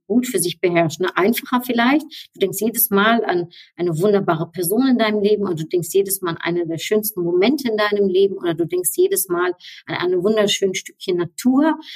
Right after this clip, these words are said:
was sobald der Lockdown, äh, wieder zulässt, vielleicht du besuchen wirst. Äh, ja, und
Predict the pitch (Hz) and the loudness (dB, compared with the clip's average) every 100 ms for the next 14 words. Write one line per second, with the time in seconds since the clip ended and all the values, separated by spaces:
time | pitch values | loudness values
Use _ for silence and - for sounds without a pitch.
0 | - - 190 - 151 185 202 - 202 202 | -12 -4 -2 -2 0 0 2 2 2 0
1 | 208 190 202 196 190 185 190 190 185 190 | -2 0 0 2 2 2 2 2 0 0
2 | - 247 202 - 185 185 175 165 160 208 | 0 0 0 0 -2 -2 -4 -8 -4 -2
3 | 262 262 240 233 233 - - - - - | 0 0 2 2 0 -2 -10 -16 -20 -20
4 | _ 185 185 180 196 196 196 | _ 0 4 4 2 0 0